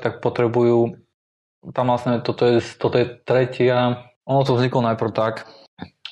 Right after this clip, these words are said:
že najprv F T C, tuším, Comcastu alebo Ver-, Verizonu kleplo po prstoch, že hej, vy porušujete net neutralitu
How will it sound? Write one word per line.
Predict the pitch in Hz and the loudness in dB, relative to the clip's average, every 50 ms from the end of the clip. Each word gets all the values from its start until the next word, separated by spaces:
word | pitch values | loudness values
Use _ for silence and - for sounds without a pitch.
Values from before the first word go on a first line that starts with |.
| - _ - | -16 _ -4
že | 135 | -2
najprv | 127 123 123 - 127 | 0 0 0 0 0
F | - 135 120 | 2 0 -2
T | - - | 0 0
C, | 131 120 113 | 0 2 2
tuším, | 113 117 120 - - 123 117 113 | 2 2 0 0 0 0 0 0
Comcastu | - 123 120 117 - 120 117 - - 123 | 0 0 0 0 0 -2 -2 0 0 0
alebo | 117 117 117 113 113 | 2 2 2 2 2
Ver-, | 120 120 131 127 123 120 120 120 113 | 2 2 2 2 2 2 2 2 2
Verizonu | 120 120 120 117 113 117 120 120 120 120 117 120 120 117 113 113 | 2 2 2 2 4 2 2 2 2 2 2 4 2 2 0 0
kleplo | - 127 120 117 - 123 - | 0 0 0 0 0 -2 -2
po | 123 | -2
prstoch, | - - 123 117 - - - 123 117 110 | 0 0 0 -2 -2 0 0 2 2 2
že | 107 110 - 123 - 131 127 110 | 0 0 0 0 0 0 0 2
hej, | 123 123 120 | 2 2 2
vy | 117 123 117 | 2 2 0
porušujete | - 123 117 120 - - 127 120 - 123 | 2 2 2 2 2 0 0 0 0 0
net | 120 120 117 | 0 2 2
neutralitu | 117 120 120 120 117 - 120 120 120 120 117 - 135 131 | 2 2 2 2 2 2 2 2 2 2 2 2 0 0